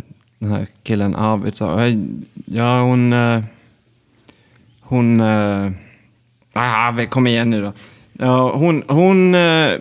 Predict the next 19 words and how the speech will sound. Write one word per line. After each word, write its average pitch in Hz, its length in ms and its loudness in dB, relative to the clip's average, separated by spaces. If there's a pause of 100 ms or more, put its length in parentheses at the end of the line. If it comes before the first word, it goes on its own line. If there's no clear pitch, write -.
(220)
letar 139 480 0
efter 110 600 -2
doktorn. 151 840 0 (680)
Ehm, 101 1080 -4
och 95 120 -8
hon, 90 500 -10
eh, 50 920 -14 (1200)
är 92 880 -8 (1080)
vilse, 107 1000 -2 (460)
sa 127 280 -2
hon. 151 280 -4 (140)
Eh, 107 360 -4
och - 340 -8
hon, 120 480 -6
hon 113 240 -2
mår, 113 340 -2
hon 120 180 -2
mår 120 140 0
bra. 127 380 -2